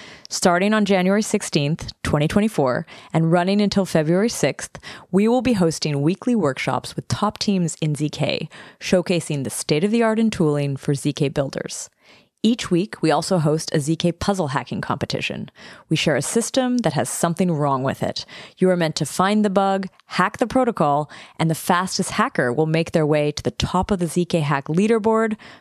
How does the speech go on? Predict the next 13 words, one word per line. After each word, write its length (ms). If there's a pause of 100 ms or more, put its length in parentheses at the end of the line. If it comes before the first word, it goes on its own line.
for 180
prizes 720
and 300
glory. 500 (840)
This 160
is 100
our 120
fourth 420
time 340
running 220
this 180
event 240
series. 500